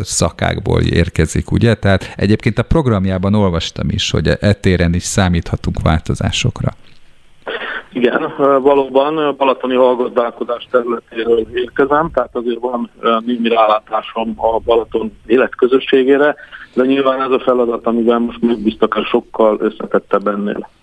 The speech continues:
Speaker 1: Mivel egészül ki a programja, hiszen azért, ö, ö, fókuszban van a Balaton, mégpedig, ö, hát nem tudom, tudja, de mondjuk én vezetek egy, ö, betelefonálós műsort a televízióban. Azok, akik onnan telefonálnak, arra panaszkodnak, hogy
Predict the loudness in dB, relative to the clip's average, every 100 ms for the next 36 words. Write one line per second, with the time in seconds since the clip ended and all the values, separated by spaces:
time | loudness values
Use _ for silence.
0 | -8 -8 -6 -10 -10 -12 -16 -4 2 4
1 | 6 4 4 4 2 4 2 4 2 4
2 | 2 4 4 6 4 4 2 4 6 6
3 | 4 2 2 2 4 6 4 4 4 4
4 | 4 0 4 0 4 4 4 4 4 2
5 | 2 2 4 6 4 2 0 0 4 2
6 | 4 2 2 -2 -2 -4 _ 2 4 4
7 | 4 6 6 2 -2 2 4 4 4 4
8 | 4 4 4 4 4 2 -2 0 0 4
9 | 4 4 2 2 2 4 4 2 0 2
10 | 2 4 0 -2 2 2 4 2 2 2
11 | 4 2 2 2 2 2 2 2 2 2
12 | 4 2 4 2 2 2 4 4 2 4
13 | 2 4 2 2 2 2 4 4 0